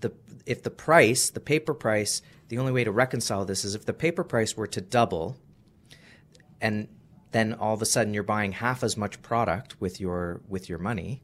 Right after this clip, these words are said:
with your currency, then that helps the, that helps the inventory.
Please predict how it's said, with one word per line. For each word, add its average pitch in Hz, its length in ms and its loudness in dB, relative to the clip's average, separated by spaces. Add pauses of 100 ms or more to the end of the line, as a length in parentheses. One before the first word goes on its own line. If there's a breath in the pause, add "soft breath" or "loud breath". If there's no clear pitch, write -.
(100)
with 90 200 -10
your 82 180 -6
currency, 113 640 -4 (460 loud breath)
then 110 560 4 (220)
that 123 200 4
helps 131 300 -2
the, 113 180 0 (160)
that 113 240 0
helps - 300 -2
the 98 340 -4
inventory. 101 560 -6